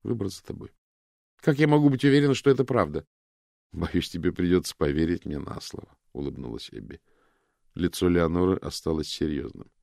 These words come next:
Малин повернулась, собираясь уйти. "Да, и ещё кое-что. Я хочу, чтобы ты кое с кем познакомилась". "С кем?"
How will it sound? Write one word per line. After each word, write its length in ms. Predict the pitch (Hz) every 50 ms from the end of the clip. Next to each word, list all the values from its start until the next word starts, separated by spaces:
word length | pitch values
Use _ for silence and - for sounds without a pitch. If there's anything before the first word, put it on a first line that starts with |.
| _ _ _ _ _ _
Малин 340 | - - 90 90 87 87 80
повернулась, 680 | 73 - 92 87 95 95 82 73 71 71 71 73 - -
собираясь 480 | - - 69 67 67 69 67 71 - -
уйти. 340 | 73 76 - - - - -
"Да, 240 | - - 107 82 - _ - - - - - - - _ _ _
и 120 | - - 110
ещё 240 | 104 - - -
кое-что. 600 | - - - 82 78 - - - - 98 - - - - _ _ _ _ _ _ _ _ _ _ _ _ _
Я 120 | - 104
хочу, 240 | 104 107 101 - 101
чтобы 260 | 98 - - 98 -
ты 200 | - - 101 95
кое 200 | 90 - 92 92
с 60 | -
кем 160 | - - 90 -
познакомилась". 760 | - 90 90 104 107 104 - - - - 98 - - - - _ _ _ _ _ _ _ _ _ _ _ - -
"С 80 | - -
кем?" 300 | - 139 123 101 92